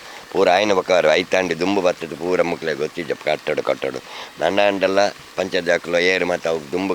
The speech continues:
ಕಟ್ಟಡು. ಬೊಕ್ಕ ಪರಿಹಾರ ತಿಕ್ಕಿದ್ದಾತು, ಪರಿಹಾರದ ವಿಷಯ ಆತು. ಅಕ್ಲೆಂದು ಜೀವ ಪೋಂಡ ಪರಿಹಾರ ಬತ್ತದು ಏರೆಗೆ. ದುಂಬು ಪೂರ ಸರಿ ಮಲ್ಪಡು, ಐತ ಕಾಸು ಕೊರಡು ಪರಿಹಾರ ಬಂದು.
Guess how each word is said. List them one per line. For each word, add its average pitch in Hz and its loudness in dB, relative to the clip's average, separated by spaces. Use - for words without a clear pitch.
ಕಟ್ಟಡು. 87 -2
ಬೊಕ್ಕ 85 0
ಪರಿಹಾರ 104 2
ತಿಕ್ಕಿದ್ದಾತು, 92 0
ಪರಿಹಾರದ 85 0
ವಿಷಯ 78 -2
ಆತು. 71 -8
ಅಕ್ಲೆಂದು 98 2
ಜೀವ 120 4
ಪೋಂಡ 101 4
ಪರಿಹಾರ 101 4
ಬತ್ತದು 92 0
ಏರೆಗೆ. 80 0
ದುಂಬು 127 4
ಪೂರ 120 6
ಸರಿ 107 2
ಮಲ್ಪಡು, 92 2
ಐತ 107 0
ಕಾಸು 101 -2
ಕೊರಡು 113 4
ಪರಿಹಾರ 85 4
ಬಂದು. 71 -4